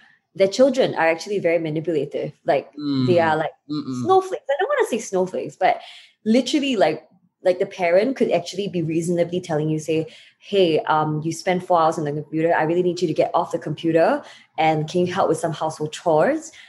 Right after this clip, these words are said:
Speaker 2: That's
Speaker 1: And
Speaker 2: not
Speaker 1: the kid
Speaker 2: abuse,
Speaker 1: would
Speaker 2: you know. <laughs>
Speaker 1: No, that's not. And the kid would literally, like, flip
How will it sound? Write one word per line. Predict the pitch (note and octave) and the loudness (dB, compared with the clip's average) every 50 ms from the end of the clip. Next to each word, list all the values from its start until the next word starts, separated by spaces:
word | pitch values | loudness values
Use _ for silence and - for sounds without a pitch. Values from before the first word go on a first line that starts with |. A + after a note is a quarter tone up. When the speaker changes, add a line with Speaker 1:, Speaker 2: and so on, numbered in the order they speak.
| - _ - | -16 _ -2
Speaker 2:
That's | F#3 F#3 F#3+ | 0 2 4
Speaker 1:
And | F#3+ - | 4 6
Speaker 2:
not | D#3 | 4
Speaker 1:
the | F#3+ | 4
kid | - C#3+ - - A3 | 4 4 2 2 2
Speaker 2:
abuse, | |
Speaker 1:
would | - C3 | 0 -6
Speaker 2:
you | A#2+ | -4
know. | - - C3+ - _ - - - - D#3+ - - - - - - - | -6 -6 -6 -8 _ -20 -18 -14 -14 -12 -8 -8 -8 -8 -8 -8 -4
<laughs> | D4 G4+ | 2 2
Speaker 1:
No, | G#4+ - | 4 4
that's | E4 F4 F4 F4+ F4+ | 4 2 2 0 0
not. | F4+ C4+ F#3 - - | 2 2 2 2 2
And | A3+ A3+ | 2 2
the | A3 | 2
kid | A3+ - E4 C4+ | 2 0 -2 0
would | G#3 F3 F3+ | 2 2 2
literally, | F#3 F3+ - A#3 A#3 A3+ | 2 0 0 -2 0 2
like, | F#3+ F3 D3+ - | 0 0 0 -2
flip | - - - - - C4+ A#3+ A3+ A#3 A#3 - | -10 -20 -12 -2 2 4 4 4 4 2 -4